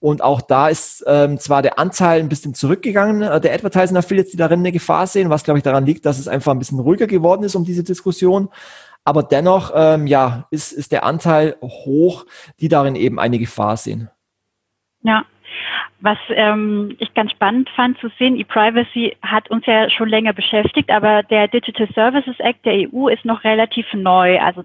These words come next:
Speaker 2: da haben, ähm, in allen befragten Gruppen, ähm, um die fünfzig Prozent gesagt, sie sind unentschlossen. Ich glaube, es liegt einfach daran, dass viele auch gar nicht genau wissen, worum es sich bei diesem Thema handelt.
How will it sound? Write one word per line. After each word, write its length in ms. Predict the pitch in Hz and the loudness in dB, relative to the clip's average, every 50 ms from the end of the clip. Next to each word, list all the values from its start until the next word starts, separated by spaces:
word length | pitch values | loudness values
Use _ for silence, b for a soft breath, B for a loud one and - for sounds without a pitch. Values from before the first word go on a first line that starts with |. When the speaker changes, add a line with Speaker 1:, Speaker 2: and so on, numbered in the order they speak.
| - _ | -18 _
Speaker 2:
da 380 | - 175 170 185 220 247 254 247 | 0 2 4 4 4 4 2 2
haben, 400 | 247 240 233 233 226 233 233 226 B B B B B B B B - | 0 0 0 0 0 -2 -6 -8 B B B B B B B B 0
ähm, 240 | 214 214 214 208 - _ | 0 0 0 -2 -4 _
in 240 | - 220 214 214 208 | -2 0 0 2 0
allen 480 | 202 - - - 214 214 226 220 220 202 | 0 0 0 0 0 2 0 0 -2 -2
befragten 600 | 220 202 - - 202 202 226 - _ - 233 - | -4 -6 -4 0 0 0 0 -2 _ -10 -12 -10
Gruppen, 540 | - - 220 - _ 226 220 220 220 220 | -8 -8 -8 -8 _ -6 -4 -4 -2 0
ähm, 640 | 220 214 - - - - - - - - - _ _ _ | 0 -2 -2 -4 -8 -10 -10 -14 -18 -20 -20 _ _ _
um 220 | - 254 262 254 | -4 -2 0 0
die 100 | 233 226 - | 0 -2 -4
fünfzig 540 | - 254 269 277 - - - - - - - | -2 -2 -2 -2 -2 -8 -12 -12 -12 -12 -8
Prozent 600 | - 208 - - - - 214 220 247 262 262 B B B B B B B _ | -8 -8 -8 -6 -2 0 2 2 2 0 0 B B B B B B B _
gesagt, 340 | - 214 - 226 226 - - | -6 -2 -2 -2 -2 -2 -4
sie 100 | 240 214 - | -8 -6 -4
sind 200 | 240 226 220 - _ _ _ | -4 -4 -4 -6 _ _ _
unentschlossen. 800 | _ 269 294 311 285 220 196 196 - - 175 160 165 - - - - | _ 0 2 2 2 2 0 -2 -2 0 0 0 0 -2 -8 -16 -18
Ich 120 | - - - | -16 -4 -2
glaube, 160 | 196 185 - | -2 -2 -2
es 60 | - | -4
liegt 140 | - 214 - | -6 -4 0
einfach 280 | 180 196 196 196 208 208 | 0 0 0 0 0 0
daran, 300 | 202 190 196 202 196 196 | 2 2 2 0 0 0
dass 100 | 196 202 - | -2 -4 -4
viele 260 | - 226 214 214 202 208 | -6 -2 0 2 2 0
auch 100 | 208 - | 0 0
gar 160 | 208 196 202 | 0 0 0
nicht 180 | 208 208 - | 0 -4 -4
genau 360 | - 214 208 202 202 202 202 196 | -2 0 2 4 4 4 4 2
wissen, 580 | - 190 185 214 214 - - 208 202 185 - - _ | 0 0 0 -2 -2 -2 -6 -8 -8 -10 -12 -6 _
worum 300 | 214 214 - 226 226 220 | -2 -2 0 -2 -2 -4
es 60 | - | -4
sich 140 | - - - | -6 -4 -4
bei 100 | 208 196 | -2 -2
diesem 280 | 196 208 196 190 196 | -2 -6 -8 -8 -8
Thema 320 | - - 208 190 180 180 190 | -4 -4 0 0 0 0 0
handelt. 440 | 202 220 240 220 170 165 156 147 | 0 0 0 0 0 -2 -2 -4